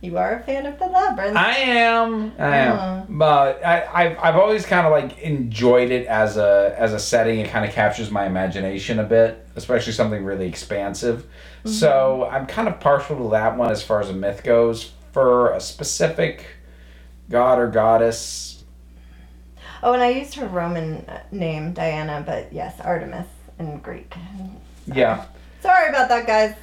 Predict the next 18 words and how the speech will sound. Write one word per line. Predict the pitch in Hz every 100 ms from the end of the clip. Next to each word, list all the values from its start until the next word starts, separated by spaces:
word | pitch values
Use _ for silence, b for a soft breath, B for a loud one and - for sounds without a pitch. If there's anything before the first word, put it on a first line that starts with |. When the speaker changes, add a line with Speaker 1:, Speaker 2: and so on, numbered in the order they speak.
| -
Speaker 1:
I | 160
do | 156 180
know | 247 254
Speaker 2:
<laughs> | 254
Speaker 1:
the |
difference. | 240 233 214 208 208 -
I | - 175 175
just, | 185 180 - - -
I | - 196
think | 247 254
it's | 254 -
because | 226 247 190
I, | 185 180 175
you | 185 196
know, | 156 147 175
Wonder | 185 175
Woman, | 151 151 151
Diana, | 160 165 165 160 156